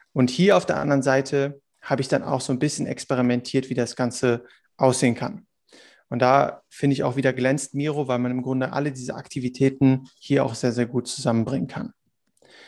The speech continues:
Das letzte vielleicht noch, das ist ein bisschen, sag ich mal, polierter und ordentlicher aufbereitet, ist ein Workshop, den wir vorbereitet haben. Ähm, und der ist dann wirklich auch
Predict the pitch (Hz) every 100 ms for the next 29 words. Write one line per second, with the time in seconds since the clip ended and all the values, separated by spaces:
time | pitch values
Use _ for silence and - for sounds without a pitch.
0 | - _ _ _ _ _ - 131 160 180
1 | - 196 190 185 185 180 - 139 139 143
2 | 139 135 147 135 127 127 127 117 113 -
3 | 120 123 190 196 175 160 160 - 120 120
4 | - - 156 170 156 151 - 139 - 127
5 | 123 123 127 127 - - - 131 - 123
6 | 127 135 156 - 160 147 143 135 139 127
7 | 123 120 117 - 127 123 123 123 _ _
8 | _ _ _ 135 113 113 117 123 113 120
9 | 123 - 123 123 123 127 - 147 123 113